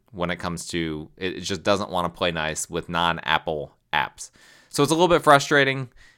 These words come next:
Um, it, we basically only use it just to have our smart home systems connected to Siri.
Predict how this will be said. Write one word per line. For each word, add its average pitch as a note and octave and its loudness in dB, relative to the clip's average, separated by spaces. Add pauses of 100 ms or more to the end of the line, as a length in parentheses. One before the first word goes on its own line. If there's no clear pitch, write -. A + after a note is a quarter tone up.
(120)
Um, G2+ 2 (400)
it, A#2+ 0
we A#2 4
basically A#2+ 0
only G#2+ 0
use G#2 0
it A#2 0
just G2+ -2
to G2 2
have G2+ 2
our G2 4
smart G2 -4
home F#2+ -2
systems F2+ -4
connected E2+ -2 (540)
to F2 0 (260)
Siri. D#2+ -2